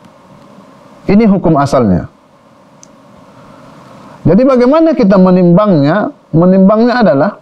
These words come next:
selagi air tersebut dinamakan air, maka boleh kita gunakan untuk bersuci, berwudu.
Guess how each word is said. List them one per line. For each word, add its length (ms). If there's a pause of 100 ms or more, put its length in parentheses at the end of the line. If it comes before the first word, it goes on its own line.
(1040)
selagi 800 (1500)
air 260
tersebut 680 (1400)
dinamakan 720 (240)
air, 240 (800)
maka 320
boleh 400
kita 240
gunakan 480
untuk 640
bersuci, 640
berwudu. 560